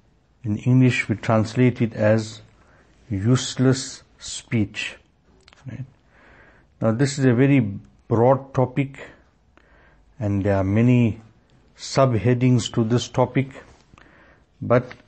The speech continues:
Hazrat Ji Rahmatullah Alayhi has just given us a few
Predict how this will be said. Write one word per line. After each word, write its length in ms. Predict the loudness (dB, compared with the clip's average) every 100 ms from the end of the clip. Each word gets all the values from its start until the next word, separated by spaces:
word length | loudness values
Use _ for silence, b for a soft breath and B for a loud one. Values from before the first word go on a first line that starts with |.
| _ _ -10
Hazrat 300 | -4 -2 2
Ji 80 |
Rahmatullah 760 | 2 0 -2 -6 -4 0 2 2
Alayhi 340 | 2 0 -2
has 260 | -4 -6 -4
just 420 | -2 -2 -2 -14 -20 _ b b b b b b b
given 380 | -2 2 4 2
us 400 | 2 -2 -2 -12 -20 b b b _ -6
a 80 | -6
few 720 | -6 -2 2 4 4 2